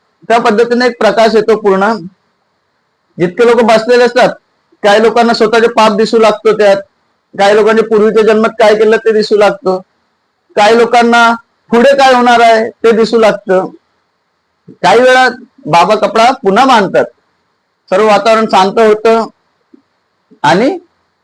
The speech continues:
लोक पुन्हा आपले जागे, म्हणजे जे आठवण करत होते, एका ठिकाणी होतात. साईबाबा म्हणतात की, "हा जो कपडा आहे,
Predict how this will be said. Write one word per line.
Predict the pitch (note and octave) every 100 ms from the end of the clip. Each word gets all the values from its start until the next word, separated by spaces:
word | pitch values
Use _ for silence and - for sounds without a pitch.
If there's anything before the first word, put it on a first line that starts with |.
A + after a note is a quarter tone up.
| _ -
लोक | F#3 A3+
पुन्हा | A#3 G#3 B3
आपले | A3+ A#3
जागे, | A3 G#3 F#3+
म्हणजे | F#3+ F#3+ G3
जे | F#3+ G3 - - _ D#3+
आठवण | D3 C#3+ D3+ F#3
करत | F#3+ F#3+ F#3+
होते, | F#3+ A#3 F4 F4
एका | F3+ F3+ G3+ G3+
ठिकाणी | - G3+ G#3 G#3
होतात. | F3+ G#3 G#3+ - - _ _ _ _ _ _ _ _ _ _ _ _ _ _
साईबाबा | - G3+ A#3 C4 C4
म्हणतात | B3+ A#3+ B3 C4 B3 _ _ _ _ _ _ _ -
की, | A#3+ B3 - - _ _ _ _
"हा | - D#3 G3
जो | A#3
कपडा | B3+ G3+ - A3+
आहे, | A3 A3 A#3+